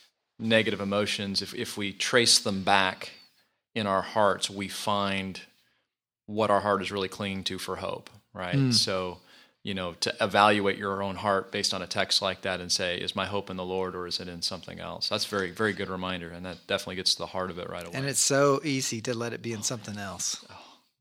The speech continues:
Speaker 2: I disappoint myself daily.
Speaker 1: <laughs>
Speaker 2: So.
Speaker 1: Well, you're, you're in good company.
Speaker 2: <laughs>
Speaker 1: Yeah.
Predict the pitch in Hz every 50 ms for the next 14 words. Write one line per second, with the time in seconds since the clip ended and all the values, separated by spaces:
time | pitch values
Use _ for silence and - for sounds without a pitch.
0 | _ _ _ - 143 147 135 165 - - 151 - - 147 135 127 123 123 - 127
1 | 117 110 107 113 117 110 107 - - - 175 160 - - 165 - - - - 170
2 | - 131 117 131 123 123 120 120 120 127 127 123 120 123 120 - 117 113 - -
3 | 107 104 - - - - 294 - - - 285 - 104 101